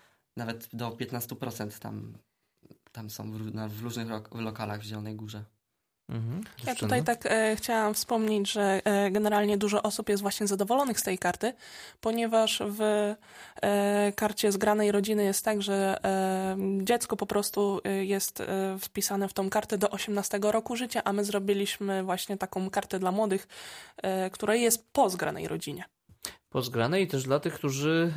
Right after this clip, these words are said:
Speaker 2: nie tylko mieszkają w Zielonej Górze i na przykład karty zgranej rodziny nie mogliby mieć, gdyby,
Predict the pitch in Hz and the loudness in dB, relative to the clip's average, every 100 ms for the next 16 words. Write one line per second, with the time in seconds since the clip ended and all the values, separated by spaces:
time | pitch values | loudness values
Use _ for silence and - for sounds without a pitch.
0 | 147 151 147 185 156 131 117 113 - 113 | 2 2 4 4 4 0 0 -2 -2 -2
1 | 110 107 110 110 107 107 110 113 113 110 | -2 -2 -2 -2 -4 -2 2 2 2 -2
2 | - 110 - 110 120 113 117 113 110 110 | -4 -6 -4 -6 -6 -4 -2 0 0 -2
3 | 110 113 110 117 120 120 113 107 107 110 | -2 -2 0 2 2 0 0 -2 -2 -2
4 | 117 117 110 110 110 | -2 -4 -6 -4 -2